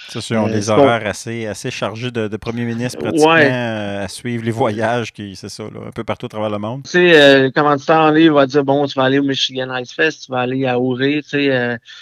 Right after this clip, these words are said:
Speaker 2: puis, euh, par, en plus de leur expédition puis de leur projet.
Speaker 1: Ouais, c'est
Speaker 2: Donc,
Speaker 1: ça.
Speaker 2: euh, puis nous, ben, on s'entend qu'on, on était un petit peu serré comparativement, euh, euh, aux autres compétiteurs, aux autres festival, si on veut,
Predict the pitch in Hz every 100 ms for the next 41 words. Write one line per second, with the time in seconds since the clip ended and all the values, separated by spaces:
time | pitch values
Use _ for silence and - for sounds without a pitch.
0 | - - 120 117 113 113 117 117 120 113
1 | 113 113 139 135 131 123 120 117 127 117
2 | - 135 127 123 123 123 117 117 110 143
3 | 135 127 117 120 117 - - _ 127 123
4 | 156 180 147 139 135 127 127 127 123 139
5 | 131 175 147 131 127 120 104 110 - 131
6 | 135 131 165 160 - - 180 185 - 160
7 | 143 139 175 190 165 147 131 131 135 131
8 | 139 131 147 165 156 127 123 117 - -
9 | - - - 117 113 113 110 113 110 110
10 | 110 110 127 127 143 - 131 131 123 -
11 | 143 139 123 123 151 - - _ _ -
12 | - 135 - - 127 139 143 135 127 120
13 | 120 139